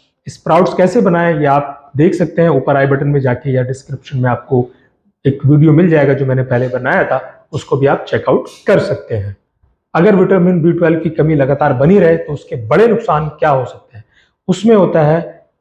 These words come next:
peripheral neuropathy, जो हमने बात की कि आपकी जो नसें हैं वो काम करना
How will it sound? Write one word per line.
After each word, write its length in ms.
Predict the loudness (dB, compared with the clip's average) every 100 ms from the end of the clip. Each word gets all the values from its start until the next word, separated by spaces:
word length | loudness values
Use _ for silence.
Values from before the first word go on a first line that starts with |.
| 0
peripheral 520 | 2 2 2 2 4
neuropathy, 720 | 4 4 2 0 -2 -6 -8
जो 60 | -6
हमने 140 | -4
बात 280 | 0 0 -2
की 80 | -4
कि 100 | -2
आपकी 420 | -4 -4 -6 -4
जो 120 | -4
नसें 280 | -4 -4 0
हैं 80 | 0
वो 120 | 0
काम 240 | 0 -2 -2
करना 560 | 0 0 0 -6 -18